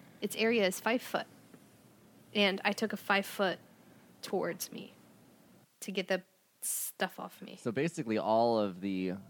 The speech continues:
Speaker 2: space between the Ettercap is what this is called. The Ettercap and you is now web free. <clears throat>
Speaker 1: And the five foot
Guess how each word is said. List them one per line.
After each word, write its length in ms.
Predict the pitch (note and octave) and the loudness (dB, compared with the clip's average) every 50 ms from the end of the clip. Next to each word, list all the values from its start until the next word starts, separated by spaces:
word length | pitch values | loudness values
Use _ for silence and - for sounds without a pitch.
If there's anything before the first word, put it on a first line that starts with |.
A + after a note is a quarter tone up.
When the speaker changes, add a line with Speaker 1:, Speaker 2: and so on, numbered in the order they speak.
| - _ _ | -20 _ _
Speaker 2:
space 460 | - - - _ A2+ G#2 G#2 G2+ - - | -20 -20 -6 _ 0 2 2 0 -2 -6
between 600 | G2+ F#2 - - G#2+ F#2+ F#2 F#2 F2+ F2+ F2 - _ | -10 -10 -6 -4 -4 -4 -2 -4 -4 -6 -8 -10 _
the 340 | - F2+ E2 D#2+ D#2 D#2 F2+ - _ _ _ _ _ _ _ _ - _ _ _ _ _ - | -6 -6 -4 -4 -4 -4 -6 -8 _ _ _ _ _ _ _ _ -20 _ _ _ _ _ 2
Ettercap 460 | B2 B2+ A#2+ G2 - - F2 E2 - | 4 4 4 0 0 2 2 2 0
is 80 | E2+ D#2 | -2 -6
what 100 | D#2 - | -6 -10
this 120 | D2+ D2 | -10 -14
is 60 | - | -14
called. 260 | - - E2 A#1 G#1 D2 | -8 -6 -6 -6 -6 -8
The 100 | F2 - | -10 -4
Ettercap 480 | - G#2 A2 G#2 - - F2 E2 E2+ - - _ | -2 -2 -2 -4 -4 -4 -2 -2 -2 -4 -8 _
and 320 | F#2 F2+ E2+ D#2+ E2 E2 | -4 -2 -2 -2 -4 -4
you 440 | D#2+ D#2+ F2+ G2 F#2 E2+ D#2+ D2+ C#2+ | -6 -6 -4 -4 -2 -2 -4 -4 -6
is 280 | - D#2+ E2 D2+ C#2+ C#2+ | -6 -6 -8 -8 -8 -6
now 360 | E2 E2+ E2 D#2+ D#2 D2+ D2 D2 | -4 -2 0 0 -2 -4 -4 0
web 240 | - G#2 A2 G#2+ - | 2 2 2 2 -2
free. 340 | - - - A2 F2+ C#2+ E2 - | -10 -10 -8 -6 -4 0 0 2
<clears throat> 220 | E3+ E3+ - - - - - - - - - - - - - - - - - - - - - - - - - - - - - - - - - - | 2 2 0 0 -6 -14 -20 -20 -20 -20 -20 -20 -20 -20 -20 -20 -20 -20 -20 -20 -20 -20 -20 -20 -20 -20 -20 -20 -20 -20 -20 -20 -20 -20 -4 2
Speaker 1:
And 340 | A3 G#3+ G3 F#3+ F#3+ F#3 - - - - - - | 4 4 4 4 2 -2 -4 -12 -14 -20 -8 0
the 160 | - G3 F#3 | 2 2 2
five 340 | - - - G#3 G3 G3 F#3+ | 0 -2 2 4 4 4 4
foot 380 | - - - G3+ F#3+ F#3 - | 0 0 2 2 2 2 0